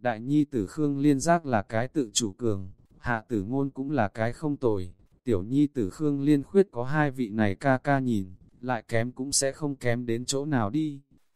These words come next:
Huống chi, tiểu nhi tử vốn là đầu óc linh hoạt, cũng là cái hiếu thắng, nếu là kém, sợ là chính mình kia một quan liền quá không được. Mạnh Đại Thúc đồng dạng vừa lòng mấy cái hài tử biểu hiện,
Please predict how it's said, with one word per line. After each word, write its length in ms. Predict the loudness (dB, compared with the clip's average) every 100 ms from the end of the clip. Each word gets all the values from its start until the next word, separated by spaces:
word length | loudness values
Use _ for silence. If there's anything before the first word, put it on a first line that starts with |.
| _ -8
Huống 380 | -4 -2 -4 -12 _ _ _ _ _ _ _ _ -6
chi, 360 | -2 -2 -4 -16 _ _
tiểu 200 | -2 -2
nhi 260 | 0 2 2
tử 220 | 2 -4
vốn 300 | -2 -4 -2
là 160 | -2 0
đầu 200 | 0 0
óc 220 | -4 0
linh 240 | 2 2
hoạt, 280 | 0 -2 -4 _ _ _ -12
cũng 180 | -6
là 160 | -2 -2
cái 260 | -2 -4 0
hiếu 220 | 0 0
thắng, 360 | 0 0 -2 -12 _ -12
nếu 260 | -2 0 0
là 160 | -2
kém, 380 | 0 -2 -2 -8 -16 _
sợ 300 | -4 0 0
là 180 | 2 0
chính 300 | -2 -4 -2
mình 180 | -2 -2
kia 220 | 2 2
một 200 | 2 -6 0
quan 260 | 0 2
liền 260 | 2 0 0
quá 220 | -4 -4
không 240 | -4 -4
được. 280 | 0 0 -2 _ _ _ _ -8
Mạnh 300 | -6 -4 -4
Đại 160 | -4
Thúc 220 | -2 -4
đồng 220 | -2 -4 0
dạng 260 | -2 -2
vừa 200 | -2 0
lòng 260 | 0 -2 -2
mấy 160 | -2
cái 240 | -2 -4 -2
hài 240 | -2 -2
tử 200 | -2 -4
biểu 220 | 0 0
hiện, 240 | 2 -4